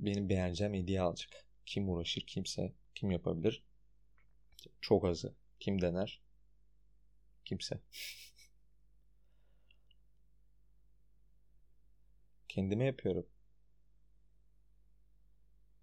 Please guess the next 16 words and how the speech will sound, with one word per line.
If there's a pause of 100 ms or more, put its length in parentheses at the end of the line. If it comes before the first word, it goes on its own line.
(680)
Ben
insanlara
yemek
yapmayı
çok
seven
biriydim. (1080)
Hala
severim. (1800)
Kardeşime
falan
yapıyorum
bir
şeyler. (2500)
Ama
insanlara